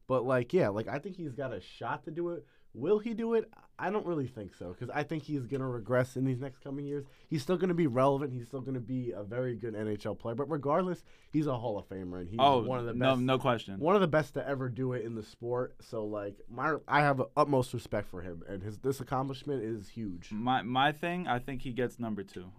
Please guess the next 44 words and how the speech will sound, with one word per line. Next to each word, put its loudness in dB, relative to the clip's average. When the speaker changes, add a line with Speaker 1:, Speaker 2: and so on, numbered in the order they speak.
Speaker 2:
I -6
think -8
he -6
gets -2
number -2
two, -2
Speaker 1:
I -2
Speaker 2:
and 0
then 2
Speaker 1:
agree. 0
Speaker 2:
he 0
misses -2
it 0
by, 2
like, -4
thirty 2
goals. 0
It's -4
just 0
Speaker 1:
It's 6
gonna 4
be 2
close, 2
but, -2
you 0
know, 4
Speaker 2:
Oh. 0
Speaker 1:
you 2
gotta 6
understand 4
injuries 4
are 6
a 4
thing 4
and 0
all 2
that 2
stuff. 0
But 2
like, 2
Speaker 2:
Yeah. -4
Speaker 1:
like 0
you 0
said, 2